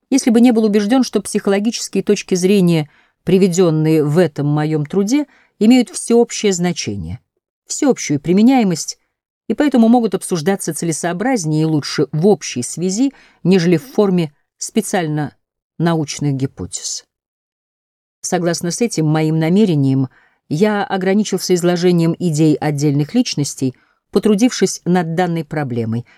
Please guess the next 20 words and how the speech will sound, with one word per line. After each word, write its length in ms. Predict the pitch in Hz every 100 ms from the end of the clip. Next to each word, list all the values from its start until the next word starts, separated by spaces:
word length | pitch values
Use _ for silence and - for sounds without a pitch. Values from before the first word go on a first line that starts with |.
| -
и 80 | 320
отказался 720 | 320 294 170 147 135 - -
от 240 | 165 156 -
перечисления 720 | 185 180 196 - 285 262 226
и 60 | 196
приведения 500 | 190 190 190 196 185
всего, 300 | - 202 208
что 180 | - 185
вообще 440 | 175 - - 127
говорилось 580 | 120 117 110 104 - - _ _ _
по 120 | - 160
интересующему 720 | 139 147 - 135 120 120 123
нас 240 | 113 -
вопросу. 480 | 120 - 107 - - _ _ _ _ _ _ _ _ _ -
Такое 320 | 151 165 156
исчерпывающее 720 | - 156 - 139 139 131 143
изложение 440 | 135 143 139 135
материала 480 | 135 135 143 139 131
и 80 | 139
мнений, 380 | 156 190 160